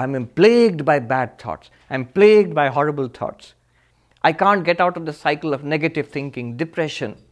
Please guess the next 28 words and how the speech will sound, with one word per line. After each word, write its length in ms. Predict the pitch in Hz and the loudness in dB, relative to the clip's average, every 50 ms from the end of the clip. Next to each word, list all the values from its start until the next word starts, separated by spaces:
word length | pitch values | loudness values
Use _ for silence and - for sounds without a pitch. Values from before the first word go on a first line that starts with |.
| _ _ _ _ _ _ _ _ _ _ _ _ _ _ _ _ _ _ _ _ | _ _ _ _ _ _ _ _ _ _ _ _ _ _ _ _ _ _ _ _
See, 180 | _ - 151 131 | _ -10 -10 -10
the 120 | - 117 | -10 -12
self 360 | - - 156 147 147 143 - | -8 -4 -2 -2 -2 -2 -6
is 160 | 131 117 - - | -10 -12 -10 -10
enhanced 680 | 120 123 127 120 113 143 165 208 233 247 226 - - | -10 -8 -8 -8 -6 -2 0 2 2 2 0 -2 -2
by 120 | - 147 131 | -4 -4 -4
thinking, 460 | 123 - 131 120 110 - 101 - - _ _ _ _ _ _ _ _ | -2 -4 -6 -6 -6 -10 -12 -14 -14 _ _ _ _ _ _ _ _
is 160 | - 135 131 113 | -8 -6 -6 -6
diminished 720 | 107 107 151 165 180 202 214 226 226 180 - - - 143 | -2 0 0 2 4 4 4 4 2 0 -2 -8 -8 -4
by 220 | 139 135 139 143 - - _ - - - _ _ - | -2 -2 -2 -4 -6 -14 _ -20 -20 -20 _ _ -6
thinking. 400 | 139 123 120 110 - 98 98 - _ _ _ _ _ _ _ _ _ _ - 123 | -6 -6 -4 -6 -8 -14 -18 -18 _ _ _ _ _ _ _ _ _ _ -14 -8
Good 240 | 113 156 156 156 - | -6 -6 -6 -6 -10
thoughts, 260 | - 147 143 143 - | -10 -10 -10 -10 -10
bad 320 | - 107 117 131 131 - _ | -8 -4 -4 -4 -4 -6 _
thoughts, 280 | - 123 90 95 - | -10 -10 -10 -10 -10
controlled 500 | - - 127 143 - 175 190 180 175 160 | -6 -6 -6 -4 0 2 2 4 2 2
mind, 240 | 156 160 160 160 139 | -2 -4 -4 -4 -6
uncontrolled 560 | 113 120 117 156 160 156 165 156 151 131 123 | -6 -6 -6 -8 -8 -6 -4 -6 -6 -6 -6
mind. 260 | 110 104 - - - _ _ _ _ _ _ _ _ _ _ _ _ _ _ _ _ _ - | -10 -12 -12 -14 -20 _ _ _ _ _ _ _ _ _ _ _ _ _ _ _ _ _ -18
You 40 | |
say, 120 | - - 202 | -14 -10 -4
"Yeah, 180 | 190 240 277 | -2 -2 -2
that's 240 | 208 165 208 - - | -2 -4 -6 -6 -4
right." 280 | 254 277 277 - - - _ _ _ _ _ _ _ _ _ _ _ _ _ _ _ _ _ _ _ | -2 -2 -2 -2 -6 -12 _ _ _ _ _ _ _ _ _ _ _ _ _ _ _ _ _ _ _
Ignorance. 800 | 127 135 127 139 135 123 104 104 95 90 - - - - - _ _ _ _ _ _ _ _ _ _ _ _ _ _ _ _ _ _ _ | -6 -6 -6 -6 -8 -8 -10 -12 -14 -18 -20 -20 -20 -20 -20 _ _ _ _ _ _ _ _ _ _ _ _ _ _ _ _ _ _ _
<laughs> 200 | 123 - - 117 117 - _ _ _ - _ _ _ _ | -20 -18 -18 -20 -20 -20 _ _ _ -20 _ _ _ _
Absolutely 680 | - 143 160 170 156 - - - 160 147 139 123 127 123 | 0 0 0 0 0 -4 -8 -6 -4 -4 -4 -4 -6 -8
not. 280 | 110 104 - - - _ | -10 -10 -12 -16 -18 _